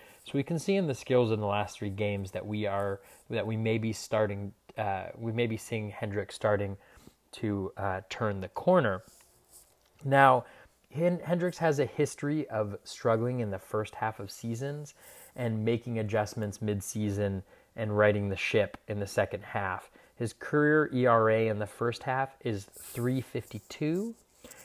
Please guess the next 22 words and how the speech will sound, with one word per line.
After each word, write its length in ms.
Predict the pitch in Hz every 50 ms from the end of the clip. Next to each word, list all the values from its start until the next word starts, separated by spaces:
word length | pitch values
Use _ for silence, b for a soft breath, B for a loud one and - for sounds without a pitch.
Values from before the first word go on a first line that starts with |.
| B B
and 160 | - 120 120
his 220 | 117 123 123 113 -
career 400 | - - - 135 135 135 143 131
second 440 | - - - 147 135 131 - 123 110
half 280 | 107 110 104 101 110 110
E 80 | 110
R 160 | 101 101 101
A 100 | 101 101
is 180 | 95 92 90 -
two 240 | - - - 117 104
sixty-one, 960 | - - - - - - - - 101 98 92 92 95 92 98 95 90 90 95 101 B B B B B B
so 160 | - - 113
nearly 400 | 110 113 117 123 127 120 113 104
a 100 | 98 92
full 600 | - - - - - 131 117 113 113 113 110 104 -
run 480 | 101 101 101 101 98 98 95 92 92
less. 600 | 90 92 95 98 95 98 - - - - - - B B B B B B B _
I 120 | 123 127
covered 340 | 120 - - 185 180 196 180
this 160 | 180 170 -
in 80 | 147 139
the 80 | 131